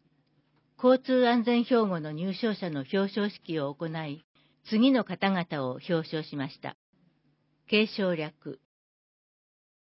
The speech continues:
交通安全功労者表彰。個人、脇坂康彦、都南自動車教習所。土屋則弘、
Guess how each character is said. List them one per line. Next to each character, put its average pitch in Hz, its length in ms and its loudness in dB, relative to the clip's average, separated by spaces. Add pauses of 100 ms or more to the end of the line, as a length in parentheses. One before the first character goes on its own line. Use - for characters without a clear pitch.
(100)
交 269 260 4
通 269 280 2
安 254 160 2
全 247 260 2
功 240 240 4
労 220 220 0
者 147 260 -8 (100)
表 170 40 -2 (180)
彰。 135 400 -4 (800)
個 214 160 0
人、 156 320 -6 (600)
脇 185 320 -2
坂 208 260 0
康 151 280 -4
彦、 - 360 -10 (680)
都 269 120 6
南 214 360 2
自 170 100 -6
動 208 200 2
車 196 160 -4
教 170 220 -4
習 165 260 -6
所。 156 240 -4 (1200)
土 - 280 -6
屋 254 160 4
則 233 260 2
弘、 151 360 -6